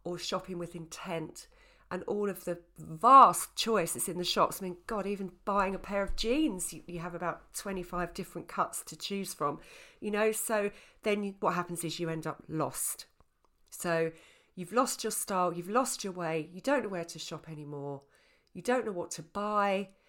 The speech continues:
You look in your wardrobe, open it up and think, "I wish I could start all over again.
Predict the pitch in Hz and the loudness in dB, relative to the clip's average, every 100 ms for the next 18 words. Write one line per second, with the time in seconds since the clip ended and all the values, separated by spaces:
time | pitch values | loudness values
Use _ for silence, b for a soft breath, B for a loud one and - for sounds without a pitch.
0 | b b - 185 262 302 233 185 165 175 | b b -14 -4 -2 -2 -4 -4 -4 -4
1 | 180 180 180 175 175 175 220 233 185 160 | -4 -4 -4 -2 -2 -2 -2 -2 -4 -10
2 | 151 - 156 160 147 - _ _ - _ | -12 -14 -16 -14 -14 -16 _ _ -20 _
3 | 226 240 170 160 - - 156 160 156 - | -4 -2 -4 -8 -10 -12 -14 -14 -14 -14
4 | - 147 - 170 147 139 135 139 - 117 | -10 -10 -8 -8 -8 -10 -12 -16 -12 -12